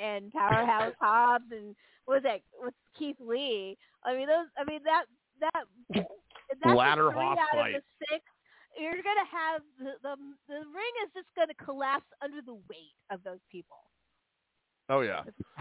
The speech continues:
Speaker 1: it's just,
Speaker 2: Like,
Speaker 1: that's it.
Speaker 2: they, they better have some big ass ladders. <laughs> That's all I'm
Speaker 1: <laughs>
Speaker 2: saying.
Speaker 1: They're not even gonna climb ladders. They're just gonna fold them up and swing them at each other.
Speaker 2: Keith
Speaker 1: It's
Speaker 2: Lee's
Speaker 1: just
Speaker 2: just gonna throw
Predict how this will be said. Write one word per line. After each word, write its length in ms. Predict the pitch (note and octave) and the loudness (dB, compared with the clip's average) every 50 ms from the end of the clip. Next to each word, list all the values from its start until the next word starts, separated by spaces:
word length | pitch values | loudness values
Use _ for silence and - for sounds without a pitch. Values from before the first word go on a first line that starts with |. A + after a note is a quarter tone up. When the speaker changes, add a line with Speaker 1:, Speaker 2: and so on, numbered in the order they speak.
| G2+ - - _ _ - | -16 -16 -20 _ _ -8
Speaker 1:
it's 140 | B3+ B3 - - | -8 -8 -8 -10
just, 120 | C#4 C4+ - - | -14 -12 -4 2
Speaker 2:
Like, 220 | D3+ - D3+ D3+ | 4 4 4 4
Speaker 1:
that's 240 | - D#4 C#4 G#3 D#3 | 2 0 0 0 0
it. 120 | D#3+ D#3 - - - - - - - | -2 -2 -4 -6 -18 -18 -16 -8 -2
Speaker 2:
they, 80 | - F3+ | 0 2
they 40 | G#3 | 2
better 260 | A#3 C4+ B3+ A3 F3+ | 2 2 0 -2 -4
have 160 | E3+ E3 D3+ - | -4 -4 -6 -6
some 200 | - D3 B2 A#2 A2 F#2 | -6 -6 -6 -6 -8 _
big 420 | - C#3 C#3+ C#3+ C#3+ C#3+ C#3+ C3 C3+ - - | -4 -2 0 2 2 0 0 -2 -4 -8 -8
ass 320 | A2+ A2+ A2+ A2 A2+ G#2+ - - | -10 -10 -8 -8 -8 -10 -10 -10
ladders. 460 | G#2 G2 F#2+ F#2 E2+ - - - - - - _ _ _ _ _ _ _ | -8 -6 -6 -6 -6 -8 -12 -18 -20 -20 -20 _ _ _ _ _ _ _
<laughs> 420 | _ _ - - - F4+ E4+ - | _ _ -20 -20 -18 -18 -10 -4
That's 140 | - - - B3 A#3+ | -2 -2 0 2 2
all 160 | F3+ F#3 E3 | 4 4 4
I'm 140 | D4+ - D3 | 4 2 0
Speaker 1:
<laughs> 180 | - A#3 - - | -4 -8 -8 -8
Speaker 2:
saying. 300 | B2+ - - - C3+ C4 - _ _ _ _ _ | -10 -10 -10 -10 -12 -12 -14 _ _ _ _ _
Speaker 1:
They're 100 | F#4+ A4 | -4 0
not 180 | B4 D5 D5+ C#5+ C5+ B4+ | 4 4 4 4 4 2
even 180 | G#4+ G#4+ G4 | 0 0 -2
gonna 240 | F4 D4 - - - | -4 -4 -4 -4 -4
climb 300 | F4 F4 E4 E4 E4 E4 | -2 0 0 0 -2 -2
ladders. 300 | D4 C4+ A#3 G#3+ G3 G3 G3 | -2 -2 0 -2 -2 -4 -6
They're 100 | - F#3+ F#3+ | -10 -10 -8
just 180 | - B4 - | -8 -8 -4
gonna 200 | - F#4 D#4+ C#4+ - _ | -2 -2 -2 -2 -4 _
fold 220 | D#4 D4 D4+ D4 C#4 | -2 -2 -2 -2 -2
them 80 | C4+ | -2
up 160 | C#4 C4+ B3+ | -2 -2 -2
and 120 | A#3 G3+ G3+ _ | -2 -4 -6 _
swing 160 | - A#3 G#3+ G#3 | -12 -10 -10 -10
them 120 | G3+ F3+ | -10 -12
at 100 | F3+ - | -12 -12
each 160 | - - - - | -14 -14 -12 -12
other. 240 | D#3+ - - - - - - _ _ - | -12 -12 -12 -16 -20 -20 -20 _ _ -6
Speaker 2:
Keith 180 | - A#3+ D4 D4+ - | -2 -2 -2 -2 -2
Speaker 1:
It's 60 | G#3+ | 0
Speaker 2:
Lee's 180 | A3 B3+ C4+ C4 | 0 0 0 0
Speaker 1:
just 100 | A#4+ - | -2 -2
Speaker 2:
just 140 | A3 - G#4+ | -2 -2 -2
gonna 160 | G#4 F#3+ E3 - _ - | -2 -2 -4 -6 _ -4
throw 340 | - D#3+ D3+ E3 E3+ F#3 G3+ | -2 2 4 4 4 4 4